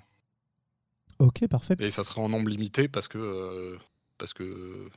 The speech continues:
Speaker 2: bah, parce que c'est un jeu, à mon avis, <laughs> qui va pas forcément euh, faire des centaines de, de milliers de ventes.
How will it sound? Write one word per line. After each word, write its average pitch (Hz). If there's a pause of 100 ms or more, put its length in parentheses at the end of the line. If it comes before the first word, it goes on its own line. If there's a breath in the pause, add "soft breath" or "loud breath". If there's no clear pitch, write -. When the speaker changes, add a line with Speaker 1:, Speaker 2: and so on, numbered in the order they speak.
(200)
Speaker 2:
bah, 92
parce -
que -
c'est -
un 95
jeu, 104
à 98
mon 101
avis, 98
<laughs> -
qui -
va 123
pas -
forcément 113 (480 loud breath)
euh, 98
faire 98
des 104
centaines 101
de, 98
de 95
milliers 95
de 98
ventes. 107